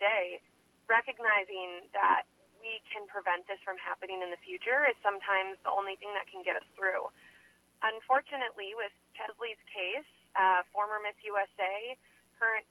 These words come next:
anchor on Extra, a thriving lawyer in New York City, she seemed to,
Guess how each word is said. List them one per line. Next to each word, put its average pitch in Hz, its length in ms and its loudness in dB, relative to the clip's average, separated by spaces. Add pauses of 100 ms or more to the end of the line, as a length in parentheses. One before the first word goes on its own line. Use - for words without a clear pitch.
anchor 202 400 0
on 180 160 0 (120)
Extra, 240 760 -2 (120)
a 185 160 4 (440)
thriving 226 480 0 (120)
lawyer 208 560 4
in 196 80 -4 (120)
New 196 120 -10
York 208 260 -2 (100)
City, 226 240 -10 (480)
she 247 280 -10 (280)
seemed 247 280 -10 (100)
to, 214 180 -8